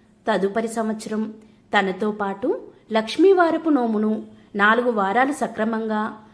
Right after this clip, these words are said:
భక్తి శ్రద్ధలతో చేయించింది. పులగం, పరమాన్నం, కుడుములు నైవేద్యంగా పెడుతూ ఐదవ ఆఖరి వారం పూర్ణ కుడుములను నైవేద్యంగా పెట్టి పూజలు చేశారు. అందువల్ల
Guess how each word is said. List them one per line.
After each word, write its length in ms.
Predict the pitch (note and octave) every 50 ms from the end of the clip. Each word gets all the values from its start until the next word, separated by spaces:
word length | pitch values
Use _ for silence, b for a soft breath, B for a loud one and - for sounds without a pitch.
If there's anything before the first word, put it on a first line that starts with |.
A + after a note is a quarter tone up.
| B B G3
భక్తి 320 | G#3+ A3 A3 - - G4
శ్రద్ధలతో 520 | G4 - E4+ D#4 G#3+ G#3 G3+ G3+ G3+ B3
చేయించింది. 880 | C4 B3+ - A3 G3 G3+ G#3 A3 A3 G#3+ - A#3 A3+ A3+ A3 A#3 A3+ - - - - - - -
పులగం, 460 | C4 B3 B3+ B3+ A#3 A#3+ A#3 A#3 A3+ A3+ - - - - - -
పరమాన్నం, 720 | A#3 A3 G#3 G#3+ A#3 B3 B3 B3 A#3+ A#3 A#3 A3+ A3+ A#3 - - - _ _ _ _ -
కుడుములు 400 | C#4 C#4+ E4+ G4+ G#4+ F4 C4+ C4+
నైవేద్యంగా 760 | D4 C4+ G#3+ F#3+ F#3+ F#3+ A#3 A#3 A3+ A#3 B3 A#3+ A#3+ B3
పెడుతూ 560 | B3 B3 A#3+ A3+ A3+ A3+ A3 A3+ A3+ A3 A3+ - - b b b b b
ఐదవ 360 | G3+ G#3 G#3+ A3+ G#3+ B3 A#3+ B3
ఆఖరి 400 | A3+ G3 F3+ F3+ F#3 G#3 G3+ G#3
వారం 320 | G3+ G#3 G#3 G#3 C4 F#4+ - - - - _ _ - C#4+
పూర్ణ 240 | C#4+ D#4 E4+ G4+
కుడుములను 680 | G4+ - G4 F#4 F#4 D4+ C4+ A#3 G#3+ G#3+ A3 A3 A3 - B B B B B
నైవేద్యంగా 720 | A3 A3 A3+ A3+ A#3 D4+ E4+ E4+ - D4+ D4+ C#4+ C#4 C#4
పెట్టి 360 | C4+ C#4 A3+ F#3+ G3 - B3
పూజలు 420 | B3 - A3 G#3 F#3+ F#3 A3 A3+ A#3 -
చేశారు. 460 | A#3+ G#3+ G#3+ - A#3 A3 G#3+ A3 A3+ - - - - _ _ b b b b b b G3
అందువల్ల 640 | F#3+ G3 G3 F#3+ F3+ F#3+ F#3 F#3 G3 B3 F#4 B4+